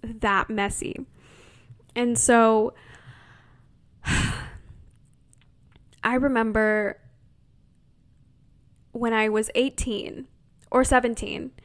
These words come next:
that's when I really decided, like, I cannot do this. <laughs> Like, you're gonna be an adult soon. Like, you can't act like this. And I slowly but surely got my shit together.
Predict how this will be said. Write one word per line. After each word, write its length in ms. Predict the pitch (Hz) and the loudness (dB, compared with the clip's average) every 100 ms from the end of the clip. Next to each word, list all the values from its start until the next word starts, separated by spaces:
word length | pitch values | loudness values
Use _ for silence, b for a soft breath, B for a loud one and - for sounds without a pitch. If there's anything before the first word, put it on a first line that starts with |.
| b b b - | b b b -2
that's 220 | 240 - | 0 2
when 100 | 262 | 4
I 80 | 240 | 6
really 460 | 226 220 214 214 | 4 4 2 2
decided, 640 | 208 214 208 208 208 208 214 | -2 -2 0 0 -2 -4 -2
like, 220 | 214 - - | -4 -4 4
I 220 | 208 214 | 6 6
cannot 760 | 214 - 226 214 208 202 208 - - - | 4 0 0 2 2 2 -2 -4 -12 -2
do 200 | 226 202 | 0 2
this. 580 | - - - - - - | 0 -4 -6 -8 -10 -16
<laughs> 40 | - - 269 | -14 -6 0
Like, 540 | 277 262 208 - - - _ B B B B B - | 2 2 0 -6 -8 -10 _ B B B B B -8
you're 280 | 233 247 254 | 2 4 6
gonna 180 | 262 | 6
be 160 | 233 240 | 4 4
an 80 | 226 | 4
adult 380 | 208 220 220 - | 4 4 2 0
soon. 380 | - 226 220 | 4 6 6
Like, 280 | 214 208 - | 2 -2 -4
you 240 | 220 226 220 | -2 0 0
can't 300 | - 214 214 | 0 2 2
act 220 | 214 208 | 0 -2
like 200 | 202 - | -4 -2
this. 400 | 53 - - - b b b b b - | -4 -4 -6 -10 b b b b b -2
And 120 | 294 | 0
I 80 | 302 | 0
slowly 800 | - - 220 214 214 220 220 - | 0 2 4 4 4 2 2 2
but 160 | 233 | 2
surely 420 | - - 208 208 208 | 2 0 2 2 2
got 240 | 190 - | 0 0
my 100 | 196 | -2
shit 240 | - - | -2 -4
together. 500 | - 220 175 170 - | -4 -2 -2 -2 -6